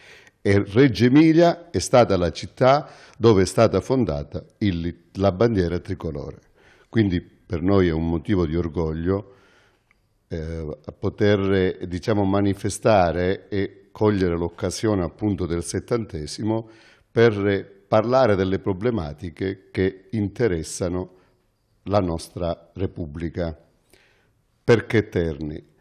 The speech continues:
Terni è stata scelta per il lavoro perché credo l'Umbria, in base ai dati, è la regione dove si sta soffrendo più di tutti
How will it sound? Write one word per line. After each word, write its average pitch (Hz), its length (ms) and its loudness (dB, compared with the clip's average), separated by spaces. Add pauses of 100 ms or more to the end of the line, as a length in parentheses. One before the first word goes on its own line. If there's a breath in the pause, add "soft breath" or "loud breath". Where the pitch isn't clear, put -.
(200)
Terni 139 520 2
è - 120 -8
stata 98 300 -2
scelta 120 400 0
per 87 160 -2
il 85 80 -4
lavoro 92 400 2
perché 90 640 -6
credo 92 500 -4
l'Umbria, 98 840 -2 (560 soft breath)
in 87 120 -8
base 90 320 -2
ai 80 120 -6
dati, 87 760 -6 (180)
è 117 360 0 (200)
la 104 160 2
regione 110 720 0
dove 87 400 2
si - 180 -8
sta 98 500 0
soffrendo 101 760 -2
più 117 200 -8
di 92 160 -10
tutti 104 640 -8